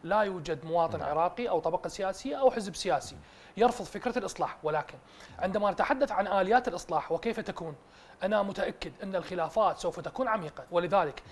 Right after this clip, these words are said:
Speaker 1: عملية الدخول بالتفاصيل وح-، ود-، ودراسة التفاصيل وإيجاد آلية وخريطة للعمل وتطبيقاتها هي كفيلة في حل المشاكل. بالمناسبة موضوع الإصلاح وفكرة الإصلاح هي مسألة جدًا مهمة، ولكن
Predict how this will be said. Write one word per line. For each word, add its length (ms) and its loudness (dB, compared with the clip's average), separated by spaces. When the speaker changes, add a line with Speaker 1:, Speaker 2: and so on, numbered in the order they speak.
Speaker 1:
عملية 400 2
الدخول 300 -2
بالتفاصيل 720 0
وح-، 680 -4
ود-، 300 -4
ودراسة 720 2
التفاصيل 640 -2
وإيجاد 560 4
آلية 520 2
وخريطة 600 -2
للعمل 460 2
وتطبيقاتها 840 -2
هي 120 -2
كفيلة 520 4
في 380 -6
حل 260 6
المشاكل. 560 2
بالمناسبة 640 0
موضوع 400 2
الإصلاح 680 0
وفكرة 440 -6
الإصلاح 560 -4
هي 140 -6
مسألة 280 0
جدًا 240 2
مهمة، 360 -2
ولكن 420 0